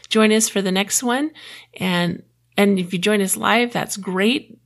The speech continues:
Either way, if you're able to join us live or you register and you're not able to join us live, we're gonna be sending out the recording afterwards. And next week,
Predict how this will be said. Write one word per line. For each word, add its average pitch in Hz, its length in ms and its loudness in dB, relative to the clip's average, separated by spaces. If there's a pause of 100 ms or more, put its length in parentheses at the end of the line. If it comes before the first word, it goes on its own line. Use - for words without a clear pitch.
(260)
Either 220 260 4
way, 202 280 4
if 233 120 -4
you're 190 140 -2
able 208 220 0
to 202 100 -4
join 196 240 -2
us 190 160 -2
live 214 380 0
or 202 180 2
you 190 160 2
register 190 460 0
and 180 100 -2
you're - 220 -6
not 226 320 2
able 202 180 0
to 180 100 -6
join 175 220 -2
us 175 180 -4
live, 165 280 -2
we're 185 100 -2
gonna 208 140 2
be 190 80 0
sending 170 340 -4
out 147 300 -4
the 156 480 -2 (400)
recording 175 480 -2
afterwards. - 560 -8 (500)
And 190 260 4
next 320 380 2
week, 175 540 -4